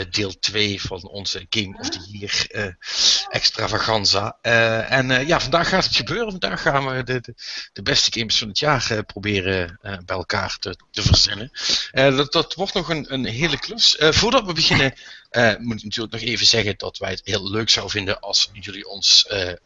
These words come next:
zouden volgen. Of dat nu is via YouTube of via iTunes. De link staat op, eh, Dutch Cowboys, eh,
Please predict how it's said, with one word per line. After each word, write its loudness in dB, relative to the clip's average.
zouden 0
volgen. -4
Of -4
dat 0
nu -6
is 2
via -6
YouTube -16
of -4
via -2
iTunes. 2
De 2
link 0
staat 2
op, -12
eh, -6
Dutch 0
Cowboys, 2
eh, -8